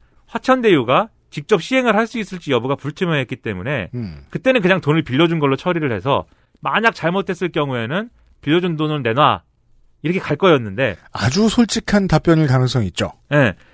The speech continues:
Speaker 1: 근데 시행사로 확정이 됐기 때문에 그러면 이제 시행을 할 거고 그러면
Speaker 2: 음.
Speaker 1: 돈이 남을 거니까 수익 배분을 위해서 어, 금리를 올-, 이,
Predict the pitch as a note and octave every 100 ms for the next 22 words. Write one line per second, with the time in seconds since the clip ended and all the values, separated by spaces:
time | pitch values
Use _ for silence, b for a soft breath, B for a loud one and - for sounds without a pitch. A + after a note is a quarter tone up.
0 | b - G#3+ C#4 - D#4+ C4 A3+ G#3 -
1 | B3+ A#3+ D3 - - C#3+ A2+ E3+ B3 _
2 | - G#3 A#3+ D#3 C#3+ C4+ B3+ F#3+ A3 G3+
3 | A#2+ G#2 G3+ _ F3 F#3+ D3+ E3 B2 A#2
4 | C3 B2+ A2 - B3 _ _ _ _ _
5 | - C#4 - G3+ F3+ D#3+ A#2+ A2 G#2 G3+
6 | - _ _ - C3 B2 A2+ - D3 E3
7 | E3+ B2+ D#3+ - C#3+ E3 D3+ C#3